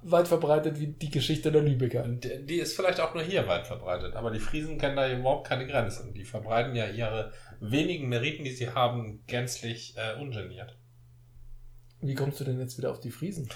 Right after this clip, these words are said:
Speaker 2: Weil man denen echt nicht trauen kann.
Speaker 1: Aber weder die Lübecker noch du bist ein Friese.
Speaker 2: <laughs> Stimmt. Wieso sehe ich, ja, natürlich, deshalb weiß ich ja auch, dass man ihnen nicht trauen kann. Die Lübecker sind Holsteiner, das stimmt.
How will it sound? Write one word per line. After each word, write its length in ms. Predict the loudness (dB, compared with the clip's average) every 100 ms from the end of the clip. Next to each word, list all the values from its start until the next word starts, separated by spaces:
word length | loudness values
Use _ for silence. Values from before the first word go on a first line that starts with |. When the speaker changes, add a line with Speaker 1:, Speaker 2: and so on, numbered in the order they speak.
| -12 -10 0
Speaker 2:
Weil 120 | 2
man 140 | 2 -2
denen 160 | -4
echt 220 | -6 -6
nicht 160 | -8 -6
trauen 240 | -6 -6
kann. 180 | -8 -14 -12 -12 -12 -14 -18 -20 -8
Speaker 1:
Aber 240 | 0 2 2
weder 240 | 2 2
die 220 | 0 0
Lübecker 400 | 2 6 6 6
noch 160 | 2 -2 -4
du 400 | -2 0 -2 -6 -16 -20 -8
bist 260 | -6 -6 -4
ein 140 | -4
Friese. 460 | -4 -6 -6 -6 -8 -14 -20 -20 -16 -14
Speaker 2:
<laughs> 300 | -12 -10 -10 -8 -4 -4 0 4 6 6
Stimmt. 480 | 2 4 2 2 0 -4 -2 -4 -4
Wieso 300 | -4 -4 -6
sehe 240 | -6 -6 -6
ich, 240 | -10 -12
ja, 140 | -10 -10
natürlich, 520 | -12 -6 -4 -4 -4
deshalb 320 | -4 -4 0
weiß 220 | 2 2 0
ich 140 | -4
ja 80 | -4
auch, 100 | -2
dass 220 | -4 -4
man 100 | -8
ihnen 80 | -6
nicht 160 | -6
trauen 260 | -2 -2 -2
kann. 140 | -8 -6
Die 160 | -6 0
Lübecker 360 | 4 6 4
sind 180 | 0 0
Holsteiner, 580 | 0 0 -2 -4 -2 -2
das 100 | -2
stimmt. 300 | -6 -10